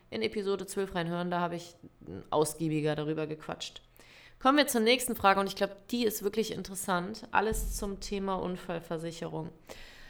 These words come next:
Ja, da kann ich euch Folgendes erzählen. Ähm, ich war, glaub ich, von meinem achten Lebensjahr bis zu meinem dreiundzwanzigsten Lebensjahr bei der Continentale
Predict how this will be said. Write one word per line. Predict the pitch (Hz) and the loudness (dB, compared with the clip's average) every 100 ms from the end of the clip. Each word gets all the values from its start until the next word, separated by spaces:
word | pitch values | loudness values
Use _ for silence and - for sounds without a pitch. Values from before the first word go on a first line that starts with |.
| - - | -20 -8
Ja, | 202 196 160 160 - | 6 8 8 6 -8
da | 185 185 185 208 | -4 -2 2 2
kann | 208 214 | 2 -2
ich | 208 | -2
euch | 196 - | -4 -2
Folgendes | 190 185 185 | -2 -2 -4
erzählen. | 180 156 - 180 175 190 214 214 - | -6 -8 -8 -2 -2 -2 -6 -10 -10
Ähm, | - 185 190 190 190 190 185 180 - - - | -4 -2 -2 -4 -4 -6 -8 -14 -20 -20 -20
ich | - 175 - | -12 -10 -4
war, | 180 185 196 190 - | -4 -2 -6 -10 -12
glaub | 208 196 | -8 -6
ich, | 185 180 - _ _ - | -6 -8 -16 _ _ -14
von | 196 | -8
meinem | 185 180 175 | -4 -4 0
achten | 196 - 196 | 0 0 -2
Lebensjahr | 190 190 190 185 180 | -2 -2 -4 0 0
bis | 170 170 170 - | -2 -6 -8 -12
zu | - | -6
meinem | 180 170 175 170 170 170 - - - - - - | -4 -2 -2 -2 -4 -8 -12 -20 -20 -20 -20 -8
dreiundzwanzigsten | 165 165 208 208 185 180 180 - | 4 6 6 2 -4 -4 -6 -4
Lebensjahr | 170 175 175 175 175 170 | -4 -4 -6 -6 -6 -4
bei | 160 170 | 2 2
der | 190 | 2
Continentale | 190 185 180 175 170 170 156 165 180 | 0 -4 -2 -4 -6 -4 -2 0 -2